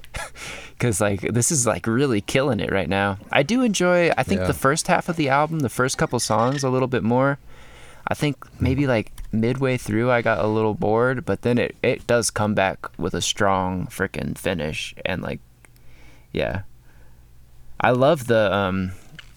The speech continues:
Speaker 1: the harmonized guitars. They do that kind of, um, Extreme Cold Winter thing with the, the fifths, harmonizing the fifths, I think. Um,
Speaker 2: Yeah.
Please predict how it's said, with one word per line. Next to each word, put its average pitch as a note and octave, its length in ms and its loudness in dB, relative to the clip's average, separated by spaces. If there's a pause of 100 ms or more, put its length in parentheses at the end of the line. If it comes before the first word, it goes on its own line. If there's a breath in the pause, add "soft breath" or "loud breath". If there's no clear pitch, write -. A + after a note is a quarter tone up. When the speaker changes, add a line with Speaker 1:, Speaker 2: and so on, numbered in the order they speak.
(180)
Speaker 1:
the G#2 120 2
harmonized G#2+ 520 2
guitars. A2 440 4
They A2 120 2
do A#2 140 2
that G#2+ 200 2
kind A2+ 240 2
of, G2+ 160 2
um, G2 460 2
Extreme A#2+ 460 2
Cold A2+ 280 2
Winter A2 340 0
thing B2+ 340 0
with G#2 140 -4
the, F#2+ 300 0 (680 loud breath)
the - 100 -2
fifths, - 640 -4 (120)
harmonizing G#2+ 540 0
the G2 80 -2
fifths, - 360 -2
I A#2+ 120 2
think. A#2+ 400 -4 (280)
Um, G2+ 460 -4 (180)
Speaker 2:
Yeah. F2 320 6